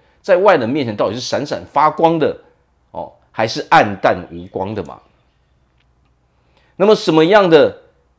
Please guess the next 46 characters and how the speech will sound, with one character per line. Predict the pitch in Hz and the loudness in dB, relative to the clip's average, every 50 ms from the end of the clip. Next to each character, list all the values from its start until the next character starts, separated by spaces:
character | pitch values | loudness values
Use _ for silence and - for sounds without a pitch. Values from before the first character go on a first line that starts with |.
| _ - | _ -2
态 | - 240 202 170 | 2 4 4 4
度 | 143 143 - 185 143 110 101 | 4 2 0 0 0 -2 -2
能 | 117 123 143 160 | -4 -4 -2 0
让 | 185 202 180 160 135 113 107 - | 0 0 0 0 -4 -6 -8 -8
我 | 120 117 113 113 104 | -4 0 0 0 0
们 | 98 107 120 117 90 - - _ _ | 0 -2 -2 -4 -4 -8 -18 _ _
闪 | _ - - 131 139 165 | _ -4 -2 0 0 0
闪 | 160 - 107 98 92 | -2 -4 -6 -6 -4
发 | - 123 123 123 | -2 0 0 0
光 | - 139 135 131 131 | 0 0 -2 -2 -2
呢？ | 123 113 110 113 _ _ _ _ _ _ _ _ _ _ _ _ _ _ _ | -8 -10 -12 -14 _ _ _ _ _ _ _ _ _ _ _ _ _ _ _
要 | - 226 226 | -2 -2 -2
知 | 233 - 214 208 | -2 -4 -8 0
道 | 190 240 190 | 4 4 4
啊， | 156 113 90 76 67 87 | 6 4 2 -2 -6 -8
我 | 123 139 | -6 -4
们 | 147 156 160 151 | -4 -2 0 0
女 | 147 139 | 0 0
人 | 135 139 | 0 0
都 | 151 190 | 0 -2
希 | 196 196 - - - 165 170 180 | -4 -4 -6 -10 -8 -6 -2 0
望 | 185 190 160 123 110 | 2 2 0 0 -4
找 | - 104 92 | -6 -6 -4
到 | 101 131 120 | -4 -6 -6
什 | 110 - - - - 104 | -6 -10 -12 -10 -10 -8
么 | 90 101 | -6 -6
样 | 117 117 107 | -6 -6 -6
的 | 98 90 | -8 -10
男 | 90 90 85 85 98 | -10 -12 -12 -12 -12
人？ | 98 85 - - _ _ _ _ _ _ _ _ _ _ _ _ | -12 -14 -14 -16 _ _ _ _ _ _ _ _ _ _ _ _
我 | - 120 | -8 -6
们 | 135 156 170 | -4 -2 2
都 | 180 220 226 | 2 2 2
希 | 226 - - - 202 214 | 2 -2 -10 -6 -2 0
望 | 226 220 180 - | 0 0 0 0
找 | - - 113 | 0 0 0
到 | 139 156 160 | 2 2 0
一 | 160 | 0
个 | 151 143 | -2 -4
可 | 120 117 143 143 | -6 -4 -4 -4
以， | 135 113 85 80 _ _ - | -4 -4 -8 -12 _ _ -16
哦， | - 82 - 73 | -14 -14 -12 -10
勇 | 107 123 131 139 160 180 180 | -6 -6 -4 -4 -2 0 2
往 | 165 127 90 80 - - 107 _ _ _ _ - 110 92 _ | 2 0 0 -2 -10 -20 -20 _ _ _ _ -20 -20 -20 _
直 | - 120 113 135 165 | -10 -8 -6 -6 -6
前， | 160 - - 131 85 80 | -6 -6 -4 -4 -4 -6